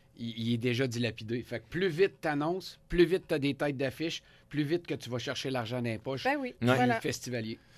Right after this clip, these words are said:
Speaker 3: C'est
Speaker 1: That's
Speaker 3: ça.
Speaker 1: it.
Speaker 3: Fait que c'est, euh, c'est rendu, euh, comme ça.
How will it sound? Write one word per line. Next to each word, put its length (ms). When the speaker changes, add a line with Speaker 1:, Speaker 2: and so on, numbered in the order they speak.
Speaker 3:
C'est 60
Speaker 1:
That's 100
Speaker 3:
ça. 140
Speaker 1:
it. 40
Speaker 3:
Fait 100
que 120
c'est, 280
euh, 240
c'est 160
rendu, 380
euh, 520
comme 160
ça. 280